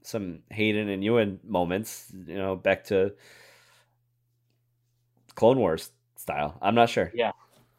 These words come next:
Speaker 2: Yeah, I, I mean, they're, they're not af-, they haven't been afraid to pull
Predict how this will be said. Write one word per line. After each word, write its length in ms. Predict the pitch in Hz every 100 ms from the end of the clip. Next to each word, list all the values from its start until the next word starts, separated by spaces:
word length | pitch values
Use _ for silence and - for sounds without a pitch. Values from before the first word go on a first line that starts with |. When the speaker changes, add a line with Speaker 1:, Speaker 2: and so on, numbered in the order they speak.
| _ - -
Speaker 2:
Yeah, 240 | 156 135 110
I, 160 | 139 156
I 40 |
mean, 220 | 170 160
they're, 220 | 151 151 143
they're 160 | 139 139
not 180 | 156 170
af-, 220 | - 143
they 100 | 131
haven't 220 | 151 165
been 100 | 151
afraid 640 | 131 - 120 104 101 101 _ _ _ _ _ _ _ 92 101
to 600 | - 110 101 98 98 92 -
pull 840 | - 113 110 107 104 104 - -